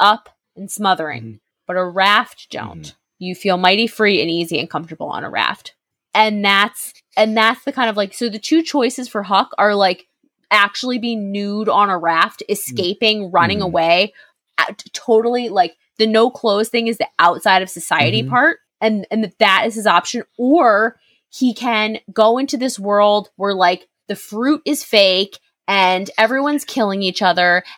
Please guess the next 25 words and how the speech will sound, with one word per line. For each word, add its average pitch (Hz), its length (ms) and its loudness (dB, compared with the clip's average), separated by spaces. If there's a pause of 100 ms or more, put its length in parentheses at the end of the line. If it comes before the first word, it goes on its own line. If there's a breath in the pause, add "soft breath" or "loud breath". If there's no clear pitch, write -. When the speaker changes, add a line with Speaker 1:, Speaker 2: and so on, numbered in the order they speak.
Speaker 1:
and 226 160 0
church 277 380 0
isn't 320 260 0
church, 202 500 0
it's 220 140 -8
actually, 202 760 0 (280 loud breath)
um, 196 420 2 (100)
the, 208 240 2
you 208 140 -6
know, 180 220 0 (260)
M 226 200 4
M 214 140 4
A 180 200 2
Speaker 2:
Mm-hmm. 175 80 -2
Speaker 1:
ring. 156 360 -6 (300)
Speaker 2:
Yeah. 92 280 -2 (800 loud breath)
Speaker 1:
The 233 100 4
world 240 300 4
doesn't 254 220 0
make 226 160 0
any 196 160 -2
sense, 214 340 0
and 170 160 -2
this, 185 180 -2
this - 400 -4